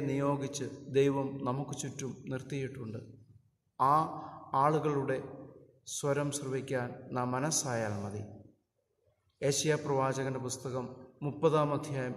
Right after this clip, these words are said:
ഇരുപത്തിയൊന്നാം വാക്യം എങ്ങനെയാണ്? "നീ വലത്തോട്ടോ ഇടത്തോട്ടോ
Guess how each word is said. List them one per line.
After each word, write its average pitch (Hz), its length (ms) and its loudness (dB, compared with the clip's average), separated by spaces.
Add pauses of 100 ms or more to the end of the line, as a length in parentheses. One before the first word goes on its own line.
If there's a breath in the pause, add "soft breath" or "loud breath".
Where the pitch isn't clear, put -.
ഇരുപത്തിയൊന്നാം 143 720 -2
വാക്യം 127 340 -2
എങ്ങനെയാണ്? 123 560 -2 (840 soft breath)
"നീ 147 240 6 (280)
വലത്തോട്ടോ 143 880 2
ഇടത്തോട്ടോ 143 580 0